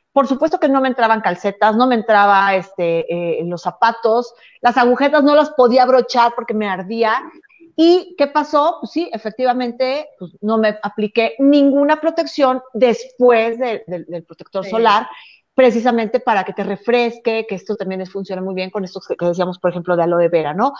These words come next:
Speaker 1: Este,
Speaker 2: Claro.
Speaker 1: otra cosa que no se nos debe de olvidar, por ejemplo, es el bálsamo labial.
Speaker 2: Pues sí, el ba-, ¿sabes qué? Que es algo tan chiquito que dices como, "Ay, no, no se me olvida", pero tan importante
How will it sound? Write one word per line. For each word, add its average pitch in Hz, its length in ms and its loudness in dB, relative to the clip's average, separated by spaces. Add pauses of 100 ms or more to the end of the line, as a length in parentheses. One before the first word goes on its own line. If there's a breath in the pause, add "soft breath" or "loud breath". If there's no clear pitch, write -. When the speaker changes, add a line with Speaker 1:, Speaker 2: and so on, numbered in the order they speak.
(400 loud breath)
Speaker 1:
Este, 262 320 2
Speaker 2:
Claro. 359 140 4
Speaker 1:
otra 539 220 2
cosa 359 320 2
que 320 80 2
no 302 140 2
se 339 120 -2
nos 269 180 2
debe 247 220 6
de 240 100 4
olvidar, 196 520 0
por 233 100 0
ejemplo, 208 640 -4 (1120 loud breath)
es 277 240 2
el 285 260 2
bálsamo 262 380 0
labial. 196 480 -2 (480)
Speaker 2:
Pues 226 220 -6
sí, 277 380 -4
el 226 180 -4
ba-, 240 200 -4
¿sabes 285 360 -2
qué? 254 240 -8
Que 269 80 -8
es 302 100 -4
algo 339 260 -8
tan 202 200 -6
chiquito 220 460 -14
que 175 220 -10
dices 220 300 -14
como, 277 220 -14
"Ay, 370 220 -10
no, 311 240 -10
no 311 120 -12
se 339 100 -12
me 339 100 -10
olvida", 247 380 -8
pero 220 240 -8
tan 302 160 -6
importante 233 880 -8